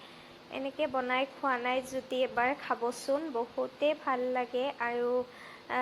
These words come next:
ৰুটিৰ লগত আৰু খিচিৰিৰ লগতো ভাল লাগে। মোৰ কিন্তু খিচিৰিৰ লগতে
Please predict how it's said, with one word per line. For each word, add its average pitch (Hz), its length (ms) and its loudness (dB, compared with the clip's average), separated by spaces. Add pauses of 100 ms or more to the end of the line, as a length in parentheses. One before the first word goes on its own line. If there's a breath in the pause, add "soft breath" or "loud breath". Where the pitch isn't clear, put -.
(140)
ৰুটিৰ 247 500 0 (100)
লগত 254 440 4 (600)
আৰু 247 280 4
খিচিৰিৰ 277 480 0
লগতো 254 540 0
ভাল 285 220 -4
লাগে। 240 320 0
মোৰ 262 240 -2
কিন্তু 262 360 -4
খিচিৰিৰ 277 600 0
লগতে 254 560 2